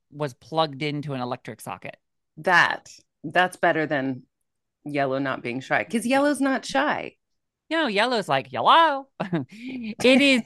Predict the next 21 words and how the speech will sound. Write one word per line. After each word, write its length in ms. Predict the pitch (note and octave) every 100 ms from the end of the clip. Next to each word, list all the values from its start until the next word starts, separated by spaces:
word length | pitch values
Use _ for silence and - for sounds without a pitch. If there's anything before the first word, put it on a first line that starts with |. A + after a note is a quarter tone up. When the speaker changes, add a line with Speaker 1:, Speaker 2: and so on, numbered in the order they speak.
| -
Speaker 2:
<laughs> 140 | G#3
Speaker 1:
I, 180 | G#3 A3
it 160 | G3+ A3
is 140 | B3
such 180 | - B3
a 40 | C4
beautiful 300 | A#3 A3+ G#3+
color, 180 | A3 F#3+
but 80 |
I 40 | F3
don't 360 | - G#3 A#3+
associate 460 | G#3+ - G#3+ G3 E3
you 280 | F3+ A3+ E4+
with 140 | F4+
that 160 | E3+ -
color. 460 | - C#3+ C3 D3
But 140 | F3 F#3+
I 120 | F3+
think, 320 | - G#3+ F#3
I 100 | F#3+
know, 300 | F#3 G3+ G#3+